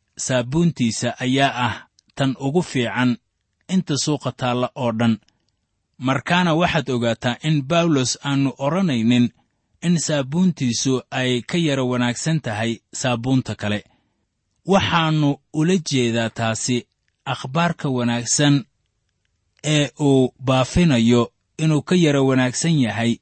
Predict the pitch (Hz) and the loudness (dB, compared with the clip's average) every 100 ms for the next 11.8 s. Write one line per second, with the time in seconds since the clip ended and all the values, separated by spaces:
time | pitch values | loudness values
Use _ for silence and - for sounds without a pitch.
0 | _ 135 131 143 131 120 113 107 117 107 | _ -4 0 0 2 4 4 4 0 0
1 | 101 - _ _ _ _ _ _ _ _ | -6 -6 _ _ _ _ _ _ _ _
2 | - 175 196 156 139 170 160 151 139 156 | 0 2 6 4 4 2 0 0 2 2
3 | 160 117 117 117 - 135 135 - 135 120 | 2 0 -2 -4 -6 -4 -2 0 -2 0
4 | 131 131 151 165 131 107 - 135 131 123 | 0 2 2 2 0 -4 -4 0 0 0
5 | - 139 127 160 160 143 131 127 160 147 | -6 -8 0 2 2 2 2 2 0 0
6 | 120 104 - _ _ _ _ _ _ _ | 0 -2 -4 _ _ _ _ _ _ _
7 | 165 160 139 135 127 180 165 123 - 117 | 0 0 0 -2 0 0 0 -2 -4 -4
8 | 120 - 139 127 117 98 110 101 - _ | -4 -4 -4 -2 -4 0 0 0 -6 _
9 | _ _ _ _ _ - 196 190 - 151 | _ _ _ _ _ 0 2 2 0 0
10 | 143 147 165 170 123 107 117 113 - - | 0 2 0 0 -2 -2 -4 -4 -8 -8
11 | 131 127 139 170 185 175 127 107 | -2 -2 2 4 4 2 0 -4